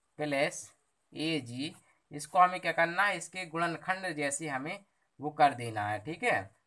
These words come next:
तो हमारे पास आगे हम क्या करने ना, करना है, तो वन प्लस का cos theta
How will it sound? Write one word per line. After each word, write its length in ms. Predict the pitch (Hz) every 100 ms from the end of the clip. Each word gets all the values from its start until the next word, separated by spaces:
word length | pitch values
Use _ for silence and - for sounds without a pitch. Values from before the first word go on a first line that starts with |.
| _ 139
तो 100 | 135
हमारे 440 | 135 135 151 190
पास 380 | 185 143 151 -
आगे 400 | - 127 135 156
हम 240 | 135 151
क्या 160 | 156 135
करने 360 | 131 131 139 156
ना, 200 | 185 175 _ -
करना 260 | 143 170 208
है, 200 | 180 98 - - _ _ -
तो 40 |
वन 260 | 117 143 170
प्लस 360 | 139 123 120 -
का 200 | 113 117 165 - _ _ _ _ -
cos 300 | 135 160 156
theta 500 | 151 131 104 104